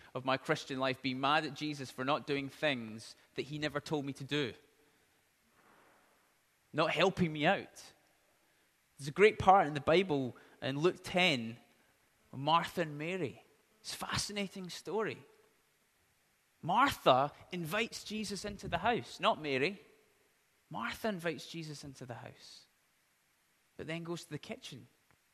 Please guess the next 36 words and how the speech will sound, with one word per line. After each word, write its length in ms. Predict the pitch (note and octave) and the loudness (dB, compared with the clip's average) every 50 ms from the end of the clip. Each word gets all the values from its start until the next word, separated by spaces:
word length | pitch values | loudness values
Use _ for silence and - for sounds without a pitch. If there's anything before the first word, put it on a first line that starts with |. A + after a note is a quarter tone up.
| _ _ _ _ _ _ _ | _ _ _ _ _ _ _
gets 180 | - D#3 D#3 - | -8 -8 -6 -4
on 160 | F3 E3+ E3+ | -4 -4 -4
with 100 | D#3+ D#3 | -4 -4
her 80 | D3+ C#3 | -4 -4
work, 400 | C#3 D#3 G3+ F#3+ - - - - - - _ _ _ _ _ _ _ _ _ _ _ _ _ _ _ _ _ - | -2 2 0 0 0 0 -14 -20 -20 -20 _ _ _ _ _ _ _ _ _ _ _ _ _ _ _ _ _ -16
and 120 | - C3+ | -12 -10
moans 280 | C#3 D#3 E3 E3 D3+ D3+ | -8 -8 -8 -8 -10 -12
at 80 | C3 | -12
Jesus 440 | C#3 D3+ E3 F#3 F#3 E3 C#3 B2 - | -10 -8 -8 -8 -8 -10 -12 -12 -14
for 160 | - - D3 | -14 -14 -8
not, 300 | C#3+ D3+ D#3 D3 - - - _ _ _ _ | -4 -2 -2 -2 -4 -6 -12 _ _ _ _
you 60 | - | -18
know, 100 | F#3+ F3 F3 | -18 -16 -8
"Why 160 | G3+ - C4+ | -4 -2 -2
aren't 220 | C#4 C4+ A#3+ - | -2 -4 -4 -2
you 80 | A#3+ A#3+ | -2 -2
getting 340 | G#3 - - A3+ - G3+ A#3+ | -2 -2 -8 -8 -8 -8 -10
people 240 | - B3 A#3+ G#3+ A#3 | -8 -6 -6 -4 -4
to 80 | G#3 | -2
help 320 | F#3 G#3+ C4 D4 B3 - - | -2 -2 -2 -2 -6 -10 -12
me?" 220 | A#3+ F3 B2+ - _ _ _ _ _ _ _ _ _ _ _ _ _ _ _ _ _ _ _ _ _ _ _ _ _ _ _ _ _ _ _ _ _ _ _ _ _ _ _ _ | -12 -12 -12 -16 _ _ _ _ _ _ _ _ _ _ _ _ _ _ _ _ _ _ _ _ _ _ _ _ _ _ _ _ _ _ _ _ _ _ _ _ _ _ _ _
We 80 | _ - | _ -16
can 160 | A#3+ - C4 | -14 -14 -12
be 100 | C4 B3+ | -10 -10
a 40 | A3+ | -12
bit 180 | - G#3+ A3 - | -10 -12 -12 -12
like 140 | G#3+ - | -12 -14
that 160 | G3+ G#3 A3 G3+ | -12 -14 -14 -14
sometimes. 760 | - - G3 F#3+ - F3 D#3 C3 A#2 _ _ - - - _ _ _ _ _ _ _ _ _ _ - - | -16 -18 -18 -18 -16 -16 -16 -16 -18 _ _ -20 -20 -20 _ _ _ _ _ _ _ _ _ _ -6 -2
I 100 | - G#3+ | -2 -2
can 180 | - - F3+ D3+ | -2 -6 -14 -14
certainly 380 | - - - - - - F#3+ | -12 -12 -12 -12 -10 -10 -10
be 120 | D#3+ - C3 | -10 -8 -10
like 160 | - - - | -12 -12 -12
that 200 | - - - - | -14 -14 -14 -16
sometimes. 600 | - E3 D#3+ _ - - - _ _ - - | -20 -20 -20 _ -20 -20 -20 _ _ -20 -20